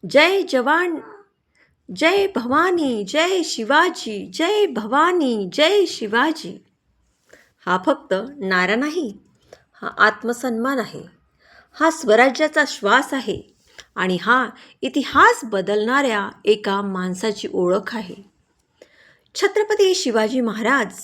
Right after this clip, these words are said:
ज्यांनी तलवारीपेक्षा दूरदृष्टीने आणि सैन्यापेक्षा लोकांच्या विश्वासाने साम्राज्य उभं केलं.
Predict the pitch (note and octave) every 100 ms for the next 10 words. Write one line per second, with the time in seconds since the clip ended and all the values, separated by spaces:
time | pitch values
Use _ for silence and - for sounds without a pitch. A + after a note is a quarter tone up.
0 | - - _ _ _ _ _ _ _ _
1 | _ _ _ - G3 G3 A#3+ G3+ F#3 -
2 | _ _ C4+ B3+ E4 F#4 F#4+ E4 D4+ -
3 | C4+ - - C#4 F4+ G#4+ A#3+ - - D#4
4 | A#3 F3 - _ _ _ _ _ F#3 G#3+
5 | A3+ F#3+ F#3+ - _ - A3 G3+ A3+ B3+
6 | B3+ A#3+ - G3 - G#3+ A3+ A#3 C4 B3+
7 | B3 F#3+ F#3+ A#3 A#3+ D#4+ F4+ G4+ B3+ G#3+
8 | A3+ G3 G3+ F3 B3 F#3 E3 -